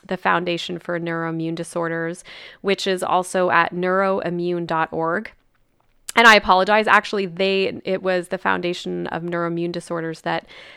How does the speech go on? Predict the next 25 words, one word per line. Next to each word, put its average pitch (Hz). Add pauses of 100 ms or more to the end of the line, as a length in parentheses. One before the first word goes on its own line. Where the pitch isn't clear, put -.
had 165 (140)
the 170 (120)
printable 170
piece -
that 175
talked 165
about 170
the 170
number 165
of 156
doctors 160
and 160
number 160
of 160
misdiagnoses, 165 (520)
um, 170 (140)
and 180
that 160
campaign 165
with 165
the 170
photos 170
of 160
the 170
children. 165